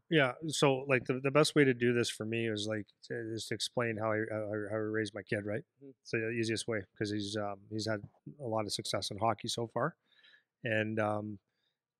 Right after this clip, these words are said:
Speaker 1: and I feel like that I have a pretty common sense approach to it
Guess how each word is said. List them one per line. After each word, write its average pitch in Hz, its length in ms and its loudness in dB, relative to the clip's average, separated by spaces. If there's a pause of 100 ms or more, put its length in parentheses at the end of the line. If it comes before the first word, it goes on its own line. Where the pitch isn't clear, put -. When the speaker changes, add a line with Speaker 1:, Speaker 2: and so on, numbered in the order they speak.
Speaker 1:
and 127 80 2
I 113 80 4
feel 175 600 4 (420)
like 117 220 -2 (720)
that 120 160 4
I 110 80 6
have 117 120 4
a 117 60 -2
pretty 123 240 0
common 113 320 0
sense 110 280 -4
approach 117 420 -2
to 117 140 2
it 117 80 -4